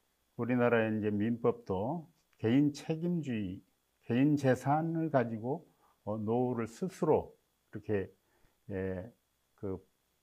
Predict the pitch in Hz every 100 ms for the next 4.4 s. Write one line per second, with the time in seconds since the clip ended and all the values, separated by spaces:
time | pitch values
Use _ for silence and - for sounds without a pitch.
0 | - - _ 151 143 104 101 82 87 113
1 | 131 113 127 143 135 120 - 139 151 110
2 | 87 95 92 - 87 - 117 110 110 -
3 | - - - - _ 123 113 - 147 147
4 | 147 151 170 214